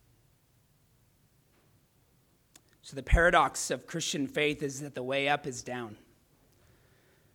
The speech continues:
Because Christ is humble, we can die to ourselves.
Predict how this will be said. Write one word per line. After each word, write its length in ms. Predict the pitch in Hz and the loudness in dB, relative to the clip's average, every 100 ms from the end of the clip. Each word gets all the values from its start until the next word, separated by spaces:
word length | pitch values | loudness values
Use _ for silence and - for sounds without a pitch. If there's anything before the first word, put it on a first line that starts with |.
| _ _ _ _ _ _ _ _ _ _ _ - | _ _ _ _ _ _ _ _ _ _ _ -16
Because 440 | 123 - 175 165 | -10 0 0 0
Christ 460 | - 160 170 160 175 | -2 2 2 2 -4
is 160 | 143 | -6
humble, 480 | - 160 156 131 90 - _ _ _ _ _ _ _ _ _ _ _ _ - | -4 -4 -4 -6 -8 -16 _ _ _ _ _ _ _ _ _ _ _ _ -14
we 100 | 139 | -10
can 220 | 151 147 | -6 -2
die 240 | 135 151 | 4 6
to 200 | 160 170 | 6 4
ourselves. 840 | 160 143 - 170 156 127 107 - | 4 4 2 4 4 4 -4 -12